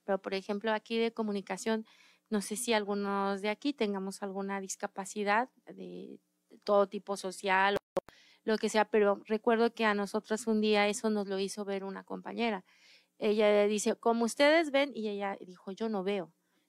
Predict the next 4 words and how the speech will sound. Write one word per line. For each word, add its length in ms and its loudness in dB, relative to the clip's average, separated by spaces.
yo 140 0
necesito 500 0
escuchar". 540 0
Entonces, 720 4